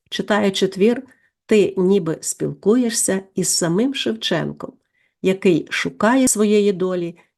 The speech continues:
і не знаходить її. Читаючи книги, ми спілкуємося з героями книг. Ярослав Стельмах,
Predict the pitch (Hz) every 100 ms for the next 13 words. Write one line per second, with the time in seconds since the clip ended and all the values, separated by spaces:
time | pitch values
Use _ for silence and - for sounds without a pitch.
0 | _ 254 349 370 _ - 151 143 156 -
1 | 196 180 180 - _ 185 151 139 - 131
2 | 143 _ _ _ _ _ _ _ _ _
3 | _ - 190 196 190 190 190 196 190 226
4 | 220 208 - 190 180 160 - 180 170 -
5 | 165 160 165 160 - 160 175 202 285 254
6 | 170 185 143 120 - _ _ _ _ _
7 | _ _ _ _ _ _ _ _ _ -
8 | 170 160 - 185 170 - 180 233 220 220
9 | -